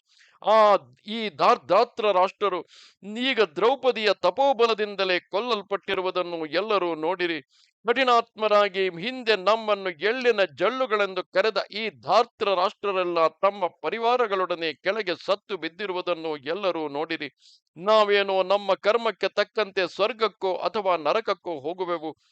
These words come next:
ಎಂದು ಹೇಳಿ ತಿರುಗಿ ಭೀಮನು ದುರ್ಯೋಧನನ ಹೆಗಲ ಕೆಳಗೆ ಸಿಕ್ಕಿಸಿದ್ದ ಅವನ ಗದೆಯನ್ನು ಕಿತ್ತೊಗೆದು ಅವನ ತಲೆಯನ್ನು ಮತ್ತೊಮ್ಮೆ ಎಡಗಾಲಿನಿಂದ ಒದೆದು, "ಎಲಾ ವಂಚಕ" ಎಂದು ಕೂಗಿದನು.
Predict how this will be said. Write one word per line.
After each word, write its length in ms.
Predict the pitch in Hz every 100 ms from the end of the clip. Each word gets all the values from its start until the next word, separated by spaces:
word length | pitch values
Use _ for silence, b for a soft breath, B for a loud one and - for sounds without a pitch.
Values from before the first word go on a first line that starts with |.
| _ _
ಎಂದು 260 | 185 180
ಹೇಳಿ 360 | 165 170 175 160 - b _ _
ತಿರುಗಿ 320 | 285 285 226
ಭೀಮನು 640 | 165 180 240 220 196 170
ದುರ್ಯೋಧನನ 580 | 139 254 233 208 190 185
ಹೆಗಲ 360 | 160 156 202 220
ಕೆಳಗೆ 380 | - 185 190 175
ಸಿಕ್ಕಿಸಿದ್ದ 560 | - - 208 185 170
ಅವನ 380 | 165 151 160 160
ಗದೆಯನ್ನು 580 | 131 139 190 208 185 160
ಕಿತ್ತೊಗೆದು 960 | - 226 233 _ 160 196 165 - _ _ _
ಅವನ 260 | 233 226 -
ತಲೆಯನ್ನು 640 | - 196 240 220 196 175
ಮತ್ತೊಮ್ಮೆ 600 | 160 208 - 196 175 165
ಎಡಗಾಲಿನಿಂದ 800 | 139 170 220 196 180 170 170 160
ಒದೆದು, 500 | 147 131 165 180 156 _ _ _
"ಎಲಾ 380 | 180 247 233 220
ವಂಚಕ" 680 | 208 175 175 240 214 226 214 196 185
ಎಂದು 300 | 170 170 165
ಕೂಗಿದನು. 560 | 160 175 175 160 139